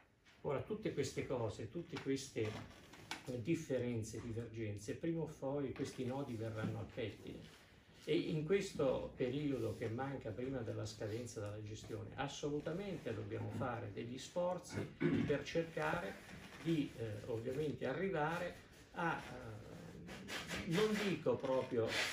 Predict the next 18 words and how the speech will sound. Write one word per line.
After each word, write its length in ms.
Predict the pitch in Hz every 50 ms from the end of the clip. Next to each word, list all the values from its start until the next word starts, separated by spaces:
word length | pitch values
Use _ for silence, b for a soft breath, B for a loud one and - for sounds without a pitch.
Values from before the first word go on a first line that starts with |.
| - - - -
avere 360 | 117 117 131 135 139 139 123
i 80 | 117 113
dati 360 | 123 139 139 135 - - 113
coincidenti 840 | - 139 135 127 127 123 - - 120 117 131 135 131 123 120 - 123
con 200 | 113 123 120 113
quelli 180 | - 131 120 113
del 100 | 107 107
piano, 320 | - - 117 104 107 110
ma 140 | 135 139 160
almeno 360 | 170 160 135 123 147 156 139
ad 80 | 107 -
avvicinarci. 840 | 104 95 - 101 - - 117 120 120 123 - - - - - - - - B B B B B B B B B B B B B B - - - - - - - - -
In 100 | - 143
sostanza 800 | 139 - 147 135 - - 143 127 117 110 - - 127 120 120 - -
non 200 | 135 135 143 139
si 220 | - - 139 135
può, 420 | - 165 165 160 151 139 - - -
eh, 60 | 113